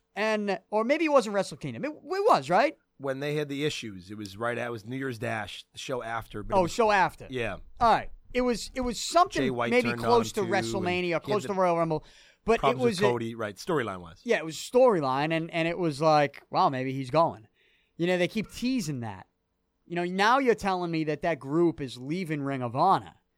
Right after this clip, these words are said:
Speaker 2: I don't think they'll be, I don't think they'll be back. I think they work shows
Speaker 1: So
Speaker 2: for New
Speaker 1: then what
Speaker 2: Japan. I think Kenny stays. I think, and if you look at the history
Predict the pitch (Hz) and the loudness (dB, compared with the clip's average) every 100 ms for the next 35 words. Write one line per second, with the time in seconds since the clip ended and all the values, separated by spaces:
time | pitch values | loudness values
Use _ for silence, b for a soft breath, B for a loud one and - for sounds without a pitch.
0 | - 117 120 117 113 113 117 120 131 120 | -10 -6 -6 -6 -10 -10 -6 -6 -6 -10
1 | 120 117 117 b b 143 151 165 147 165 | -10 -8 -8 b b -4 -2 -4 -2 -2
2 | - 175 180 - 208 220 233 247 160 107 | -2 -2 -2 2 4 4 4 2 -2 -6
3 | - b b b - 139 180 - 170 165 | -12 b b b -4 -2 -2 -2 -4 -4
4 | - 123 95 - 120 135 139 b b 151 | -6 -8 -8 -10 -10 -10 -10 b b -6
5 | 151 147 160 190 202 131 175 175 - 190 | -6 -6 -6 -6 -8 -8 -6 -6 -8 -10
6 | 196 | -10